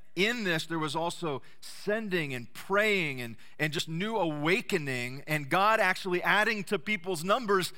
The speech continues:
those who were being saved. It was like something out of Acts, sometimes even daily. That was in my lifetime. That was a move of God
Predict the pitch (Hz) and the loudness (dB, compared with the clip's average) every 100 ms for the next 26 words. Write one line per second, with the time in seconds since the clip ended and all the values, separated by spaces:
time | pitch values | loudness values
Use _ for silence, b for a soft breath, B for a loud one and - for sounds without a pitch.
0 | B 202 214 220 208 190 190 - 262 160 | B 2 2 2 0 2 0 2 0 0
1 | 156 175 - 214 202 175 165 170 214 220 | 0 0 0 -2 2 2 2 4 2 2
2 | - - - - b b - 208 196 175 | -2 -10 -12 -14 b b -6 0 0 0
3 | 151 170 156 143 180 185 123 101 - - | 0 -2 -2 2 4 4 0 -6 -10 -14
4 | - - - - - - - - B B | -14 -14 -14 -14 -14 -14 -14 -14 B B
5 | B - 240 277 190 214 180 185 196 180 | B 0 2 0 -4 -4 0 2 2 2
6 | 180 - - 95 - - - - - - | 0 -4 -10 -12 -14 -14 -14 -14 -14 -14
7 | - - - - - - - - - - | -14 -14 -14 -14 -14 -14 -14 -14 -14 -14
8 | - 127 143 147 147 175 190 175 143 120 | -12 -6 -4 -4 -2 -2 -2 -4 -2 -4
9 | 101 107 | -4 -8